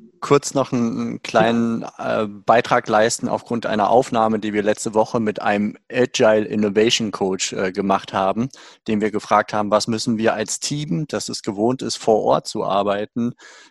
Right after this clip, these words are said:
ähm, beachten, wenn es plötzlich dann alle Welt remote unterwegs ist, von Führung über Ähnliches.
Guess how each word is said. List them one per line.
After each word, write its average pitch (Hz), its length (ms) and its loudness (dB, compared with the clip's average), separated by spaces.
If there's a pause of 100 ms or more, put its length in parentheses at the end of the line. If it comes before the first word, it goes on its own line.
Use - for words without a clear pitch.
(120)
ähm, 104 460 -2
beachten, 113 760 0
wenn 110 180 0
es 113 200 -6
plötzlich 110 600 -4
dann 110 340 -2
alle 110 260 -2
Welt 107 300 2
remote 117 380 2
unterwegs 92 560 -8
ist, - 580 -14
von 107 440 0
Führung 127 480 2
über 107 120 0
Ähnliches. 123 480 -2